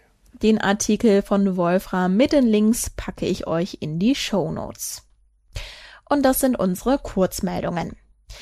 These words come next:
Nach den Osterferien kehren die Schüler in N R W für zwei Wochen wieder in den Wechselunterricht zurück. Zunächst bis zum dreiundzwanzigsten April sollten die Schüler abwechselnd im Klassenraum und zu Hause lernen, schrieb das Schulministerium am Donnerstag in einer Mail an die Schulen.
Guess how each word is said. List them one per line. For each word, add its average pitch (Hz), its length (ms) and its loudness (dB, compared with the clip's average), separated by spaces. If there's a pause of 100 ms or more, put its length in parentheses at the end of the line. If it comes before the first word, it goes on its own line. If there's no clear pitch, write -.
(320)
Nach 254 160 4
den 277 160 6
Osterferien 269 880 2
kehren 233 420 4
die 214 140 4
Schüler 269 520 4
in 180 140 -2
N 180 140 0
R 180 160 0
W 196 240 4
für 220 260 2
zwei 208 500 0
Wochen 202 440 2
wieder 226 340 4
in 196 120 0
den 196 260 2
Wechselunterricht - 960 -2
zurück. - 400 2 (320)
Zunächst 190 580 0
bis 196 160 -2
zum 185 240 -2
dreiundzwanzigsten 190 1000 0
April 294 560 2
sollten 220 400 2
die 208 100 -2
Schüler 208 480 0
abwechselnd - 560 -2
im - 100 -6
Klassenraum 208 640 2
und 214 160 0
zu 202 200 -2
Hause 185 260 2
lernen, 165 380 0
schrieb 220 360 -2
das 185 160 2
Schulministerium 202 1120 4
am 180 240 -2
Donnerstag 175 600 0
in 202 180 0
einer 175 300 -2
Mail 175 320 0
an 170 140 -4
die 175 120 -2
Schulen. 190 540 2